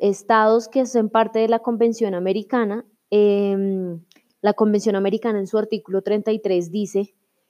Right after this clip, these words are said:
que la Comisión es competente para conocer de asuntos relacionados con el cumplimiento de las obligaciones contraídas por las partes.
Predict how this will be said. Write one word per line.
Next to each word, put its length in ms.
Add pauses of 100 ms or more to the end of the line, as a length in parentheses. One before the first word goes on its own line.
(200)
que 140
la 120
Comisión 720 (120)
es 160
competente 640
para 220
conocer 560
de 100
asuntos 500
relacionados 540
con 140
el 100
cumplimiento 680
de 80
las 180
obligaciones 680
contraídas 520
por 180
las 120
partes. 440